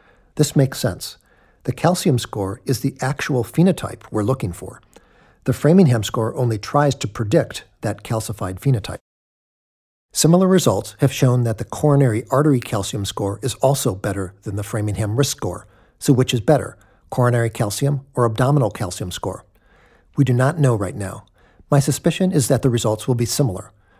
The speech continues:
Probably the coronary calcium score would be better at predicting myocardial infarction, but cardiovascular disease also includes other events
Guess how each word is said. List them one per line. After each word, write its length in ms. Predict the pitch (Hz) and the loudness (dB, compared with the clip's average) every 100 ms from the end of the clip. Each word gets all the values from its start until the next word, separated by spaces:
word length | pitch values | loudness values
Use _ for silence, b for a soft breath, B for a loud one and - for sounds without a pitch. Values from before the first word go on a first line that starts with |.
| _ | _
Probably 540 | - 151 175 135 110 101 | -6 0 2 4 2 0
the 140 | 104 | -4
coronary 540 | 113 - 139 139 139 135 | -6 0 2 4 2 0
calcium 440 | - 156 - 135 | -2 -4 0 0
score 300 | - 113 107 | 0 -2 -2
would 160 | 107 104 | -2 -2
be 100 | 107 | -2
better 320 | 101 107 107 | -2 -2 -4
at 140 | - | -6
predicting 400 | 117 104 - 110 | -6 -6 -6 -4
myocardial 640 | 104 104 107 104 104 98 | -2 -2 -4 -4 -4 -4
infarction, 560 | 95 - 110 104 92 92 b b b b b | -6 -4 -6 -6 -10 -12 b b b b b
but 160 | - 127 | -10 -6
cardiovascular 680 | - 156 147 135 135 - 117 | 2 4 6 4 2 0 -2
disease 460 | 113 104 95 98 - _ | -2 -4 -6 -10 -16 _
also 280 | 135 135 156 | -2 2 2
includes 380 | 131 - 110 - | 2 2 0 0
other 200 | 135 143 | 0 0
events 380 | 101 92 92 - | 0 -6 -8 -12